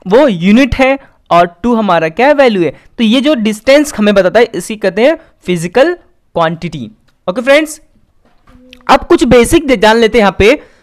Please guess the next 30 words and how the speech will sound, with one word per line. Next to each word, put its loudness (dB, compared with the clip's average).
जहां 0
पे 0
दिया 2
है 2
scalar 2
quantity 0
and 2
vector 2
quantity। -2
ओके 0
फ्रेंड्स, 0
अब 0
देखिए 0
आप, -4
क्या 4
होता 2
है 4
scalar 0
quantity -2
and 0
vector -2
quantity, 0
हम -4
इसको -8
समझते -6
हैं। -6
Scalar 2
quantity, 0
पहले, 4
a 0